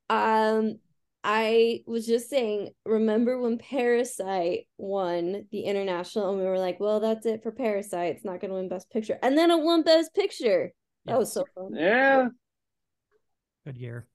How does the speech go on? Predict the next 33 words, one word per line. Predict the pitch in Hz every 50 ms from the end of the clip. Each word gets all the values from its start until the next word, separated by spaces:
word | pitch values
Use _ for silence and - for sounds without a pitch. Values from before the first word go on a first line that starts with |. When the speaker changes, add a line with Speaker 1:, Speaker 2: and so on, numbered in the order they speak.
| _ _ _ _ _ _ _ _ _ _ _ _ _ _ -
Speaker 1:
Anyway, | 214 196 165 147 147 - - - _ _ _ _ _ _ _ _ _ _
so | - - 202 180 170 165 160 185 - _ _ _ _ _ _ _ _ _ _ _ _ _ _ _ _
did | - 220 208
you | 233 247
know | 254 254 247
E | 202 - 226 214 208
O | 202 208
is | 220 214
about | 202 196 190 180 180
a |
sad | 180 - 180 170 170 185 -
donkey? | 170 160 170 170 180 - 208 220 220 _ _ _ _ _ _ _ _ _ _ _ _ _ _ 302 349 311
Speaker 2:
Aw. | 226 - 262 127 120 120 113 107 107 - 208
Speaker 1:
Year | 285 339 330 349 339
for | 349 339
donkeys, | 220 208 180 185 202 220 220 202 156 147 151 -
guys. | - 151 156 160 185 202 196 - - _ _ _ 123
Speaker 2:
Yeah, | 135 160 185 185 143
this | 131 127 175 180 - -
was | 143 151 175 190 214
a | 160
big | 131 - 139 127 113
year | 127 135 131 117
for | - 131 123
donkeys. | 113 127 123 120 120 123 120 - 120 120 110 113
My | 131 139 175 214
goodness. | 185 139 131 131 151 202 180 156 131 127 113 110 - - - _
Triangle | - 160 151 160 220 220 196
Speaker 1:
Yeah. | 190
Speaker 2:
of | 180 135
Sadness | - - 170 156 165 165 214 160 135 -
and | - 147 139 175 226 196
Banshees. | 151 120 117 113 113 104 - - 117 110 110 113 110 - - -